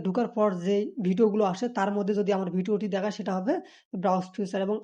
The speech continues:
others ফিউচার থেকে ভিডিওগুলো। যদি আপনার ভিডিওগুলো যদি এইসব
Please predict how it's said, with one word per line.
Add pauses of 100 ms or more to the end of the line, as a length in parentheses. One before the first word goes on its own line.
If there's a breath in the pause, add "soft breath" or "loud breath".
(200)
others
ফিউচার
থেকে (100)
ভিডিওগুলো। (400 loud breath)
যদি (100)
আপনার (120)
ভিডিওগুলো
যদি (160)
এইসব